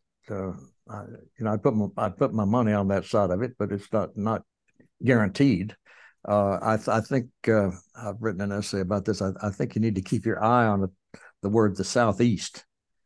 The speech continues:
because, uh, that's a, uh,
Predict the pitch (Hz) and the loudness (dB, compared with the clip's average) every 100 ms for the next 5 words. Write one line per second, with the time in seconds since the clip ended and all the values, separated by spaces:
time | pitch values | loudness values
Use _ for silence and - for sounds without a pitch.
0 | _ - 95 107 101 92 - 98 92 92 | _ -10 -4 0 0 -2 -2 0 0 -4
1 | _ _ _ _ _ _ _ - 92 95 | _ _ _ _ _ _ _ -16 -12 -4
2 | 113 131 127 120 113 107 104 92 | -2 -2 0 2 4 2 2 0